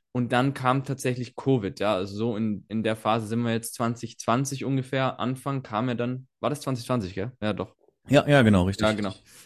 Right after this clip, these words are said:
Speaker 2: Ja.
Speaker 1: Da ging's richtig rund schon bei mir, was seo angeht und dann kam covid und hat mir so ein bisschen, hat mir so ein bisschen meinen Wettbewerbsvorteil kaputt gemacht.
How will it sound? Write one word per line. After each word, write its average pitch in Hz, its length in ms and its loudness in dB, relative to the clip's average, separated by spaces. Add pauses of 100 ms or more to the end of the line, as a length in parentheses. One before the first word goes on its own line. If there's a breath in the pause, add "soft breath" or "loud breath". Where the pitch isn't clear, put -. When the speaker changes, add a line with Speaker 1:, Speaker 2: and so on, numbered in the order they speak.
(200 soft breath)
Speaker 2:
Ja. 113 140 -4
Speaker 1:
Da 120 160 4
ging's 147 260 2
richtig 143 340 0
rund 151 200 2
schon 165 180 0
bei 156 120 2
mir, 160 340 0
was 139 220 -2
seo 147 200 6
angeht 156 320 2
und 120 120 0
dann 123 120 0
kam 123 260 0
covid 139 420 2 (520 soft breath)
und 123 580 4 (360)
hat 156 280 -2
mir 156 180 4
so 143 120 4
ein 120 160 4
bisschen, 131 1000 2 (120)
hat 156 200 -4
mir 160 120 2
so 143 80 4
ein 131 60 4
bisschen 139 280 2
meinen 123 220 4
Wettbewerbsvorteil 117 720 2
kaputt - 320 -6
gemacht. 113 260 -2